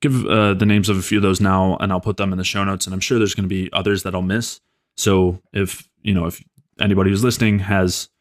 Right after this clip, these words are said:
uh, has some that they'd like to mention, just throw those in the comments or send me an email, and I'll, I'll put them in the show notes. Uh, and my email is j at j feldman wellness dot com. Uh, so a couple of those companies, one is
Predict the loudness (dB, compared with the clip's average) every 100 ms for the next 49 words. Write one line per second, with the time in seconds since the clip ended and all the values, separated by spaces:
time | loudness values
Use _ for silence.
0 | _ _ -10 -4 -2 -2 -2 -4 -2 -2
1 | 0 -2 -4 -2 -4 0 0 0 0 -2
2 | -2 -2 0 0 0 -2 0 0 2 0
3 | -4 -2 0 0 0 0 2 2 0 -2
4 | -6 -10 -8 -6 -4 -4 -4 -2 -2 -4
5 | -8 -16 _ _ _ _ _ _ -20 _
6 | -2 0 0 -2 0 0 0 0 2 2
7 | 0 0 0 0 -2 -4 -4 -6 -4 -4
8 | -6 -6 -8 -4 -2 -4 _ _ _ _
9 | _ _ _ -12 -4 -2 0 0 0 0
10 | 2 2 0 0 2 2 2 2 2 2
11 | 2 2 2 2 0